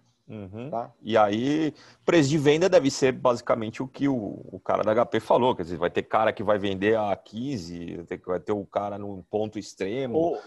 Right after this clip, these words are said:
Speaker 2: ô,
Speaker 1: Ah.
Speaker 2: Aiza, eu vou, eu vou ser bem sincero com você. Eu não sei se esse é um defeito meu, mas assim, eu não tenho, eu não, até hoje eu não tenho acesso a, a por quantos meus clientes vendem. Eu,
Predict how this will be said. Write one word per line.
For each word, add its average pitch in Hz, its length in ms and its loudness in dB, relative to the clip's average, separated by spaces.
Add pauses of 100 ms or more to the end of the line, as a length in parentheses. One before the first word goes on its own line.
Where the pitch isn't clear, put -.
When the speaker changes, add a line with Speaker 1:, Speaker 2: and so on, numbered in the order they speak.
(180)
Speaker 2:
ô, 156 200 6
Speaker 1:
Ah. 190 80 10
Speaker 2:
Aiza, 151 160 4
eu 147 160 2
vou, 160 240 2
eu 143 40 -4
vou 160 120 -2
ser 170 140 -6
bem 170 200 -2
sincero 165 400 -4
com 156 140 -8
você. 120 360 -6 (480)
Eu 143 100 0
não 165 80 -6
sei 196 120 2
se 196 140 -4
esse - 100 -6
é 190 40 -2
um 185 60 -4
defeito 165 600 0
meu, 143 440 -2 (720)
mas 139 220 2
assim, 151 360 -4
eu 156 200 4
não 190 240 -2
tenho, 233 640 -4 (120)
eu 156 160 -4
não, 143 440 -12 (420)
até - 220 0
hoje 180 220 4
eu 208 40 0
não 208 120 -6
tenho 202 220 0
acesso 185 540 0
a, 120 380 0
a 120 40 -6
por 147 220 -6
quantos - 320 -4
meus 143 200 -6
clientes 147 320 -12
vendem. 139 580 -6
Eu, 151 100 -8